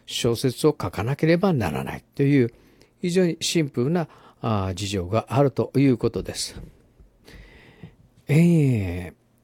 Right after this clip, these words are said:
ー、で、まあ、あのー、とりあえずそのペンネームのりおさんがなぜ書けないのかっていうのは、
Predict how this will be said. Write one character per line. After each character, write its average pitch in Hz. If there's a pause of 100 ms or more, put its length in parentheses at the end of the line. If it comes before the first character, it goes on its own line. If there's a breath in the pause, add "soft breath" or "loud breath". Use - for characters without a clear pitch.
(720)
ー、 123
で、 123
ま 135 (140)
あ、 160
あ 165
の 147 (360)
ー、 -
と 170
り 170
あ 180
え 175
ず 165
そ 165
の 156 (180)
ペ 160
ン 165
ネ 170
ー 151
ム 127
の 123
り 131
お 135
さ 135
ん 135
が 131 (340 soft breath)
な 127
ぜ 165
書 117
け 151
な 139
い 120
の 107
か 113
っ 107
て 127
い 117
う -
の 123
は、 117